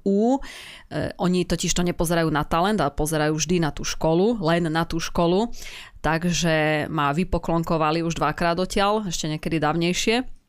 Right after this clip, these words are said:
Ale ide o to, že tak krásne zrenovované historické divadlo a hrajú sa takéto nezmysly.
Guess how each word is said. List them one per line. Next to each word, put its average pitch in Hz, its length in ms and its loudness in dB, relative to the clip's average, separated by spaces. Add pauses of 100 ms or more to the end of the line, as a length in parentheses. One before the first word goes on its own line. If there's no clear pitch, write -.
(720)
Ale 165 240 2
ide 196 160 4
o 180 160 2
to, 180 180 0
že 160 320 -2 (220)
tak - 240 -4
krásne 220 480 2
zrenovované 175 720 0
historické 165 720 -4
divadlo 156 580 -2 (300)
a 165 80 -2
hrajú 185 320 2
sa - 160 -2
takéto 196 400 -4
nezmysly. 160 720 -2